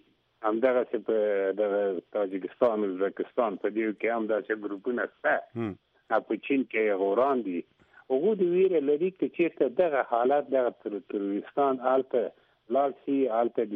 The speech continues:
Speaker 1: دوی نفوذ پیدا شي، دلته به آرامي پیدا شي، نو ځکه هغوی دې ډېر کوشش کوي چې طالبان، اه، سره کومکونه وکړه چې د داعش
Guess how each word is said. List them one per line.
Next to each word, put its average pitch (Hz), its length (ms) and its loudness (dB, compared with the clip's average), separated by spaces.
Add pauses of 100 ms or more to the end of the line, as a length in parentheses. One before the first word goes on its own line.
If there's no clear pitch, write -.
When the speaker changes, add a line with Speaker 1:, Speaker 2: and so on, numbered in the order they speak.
Speaker 1:
دوی 113 120 0
نفوذ 107 380 -2 (120)
پیدا 139 300 2 (120)
شي، 135 160 -2 (400)
دلته 143 240 2
به 123 120 2
آرامي 110 420 2
پیدا 143 380 2
شي، 151 160 -6
نو 120 200 0
ځکه 185 240 -2
هغوی 160 440 4
دې 185 80 0 (100)
ډېر 190 140 2 (100)
کوشش 139 340 -4 (140)
کوي 196 340 -2
چې 214 100 0 (720)
طالبان، 131 680 2
اه، 127 600 0 (100)
سره 120 180 2
کومکونه 120 680 -2
وکړه 190 280 0 (420)
چې 131 160 -6
د 113 160 0
داعش 135 440 2